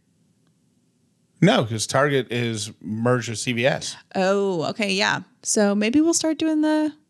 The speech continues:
Speaker 2: smaller
Speaker 1: Can,
Speaker 2: things.
Speaker 1: but we can't do a small. I like the idea of the small town pharmacy 'cause I feel like if you go in there and ask them and say, "Oh, I, I sprained my ankle, I need a, a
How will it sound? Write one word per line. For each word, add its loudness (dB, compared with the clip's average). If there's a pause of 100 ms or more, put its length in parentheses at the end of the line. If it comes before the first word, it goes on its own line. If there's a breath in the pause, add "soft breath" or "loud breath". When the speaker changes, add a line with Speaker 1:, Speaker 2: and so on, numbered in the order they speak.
(140)
Speaker 2:
smaller 2
Speaker 1:
Can, 0
Speaker 2:
things. 0
Speaker 1:
but 6
we 6
can't -2
do 0
a 2
small. -4
I 2
like 4
the 0
idea -2
of -6
the -8
small -2
town -4
pharmacy 0
'cause -4
I 2
feel 2
like -2 (1000 soft breath)
if 0
you 0
go 2
in 0
there -2
and -4
ask -2
them -6
and -6
say, 0
"Oh, 2
I, -2
I -6
sprained -2
my -2
ankle, -6
I -6
need -8
a, -10 (380)
a -6